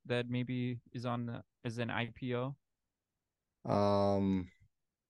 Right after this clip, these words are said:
Speaker 2: Hawaiian Electric, bruh. What is their
Speaker 1: Oh.
Speaker 2: ticker? H E. Let's look at H E.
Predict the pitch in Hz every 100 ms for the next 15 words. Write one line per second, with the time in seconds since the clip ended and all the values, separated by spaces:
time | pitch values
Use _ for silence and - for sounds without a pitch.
0 | _ _ _ _ _ _ _ _ _ _
1 | _ _ _ _ _ _ _ _ _ _
2 | 92 90 95 120 160 180 196 202 208 -
3 | 135 - - - _ - 104 113 - _
4 | _ _ _ 135 143 139 135 110 98 139
5 | 123 120 - _ - 139 196 - 117 127
6 | 143 101 85 - _ _ _ _ - 127
7 | 156 139 - 104 117 - - 90 107 85